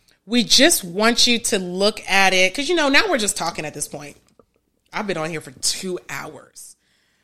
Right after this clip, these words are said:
<sighs> Got nothing to do. I think I was feeling really refreshed after the Virginia trip. Anyway. Let's talk about intermittent reinforcement. Let's talk about how this really could go.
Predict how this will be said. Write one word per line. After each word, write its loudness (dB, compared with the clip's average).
<sighs> -16
Got -20
nothing -16
to -14
do. -12
I -4
think -4
I 0
was -4
feeling -10
really -10
refreshed -8
after -16
the -18
Virginia -18
trip. -14
Anyway. -10
Let's 0
talk 2
about 0
intermittent 0
reinforcement. -6
Let's 4
talk 4
about 6
how 6
this 0
really -4
could -8
go. -14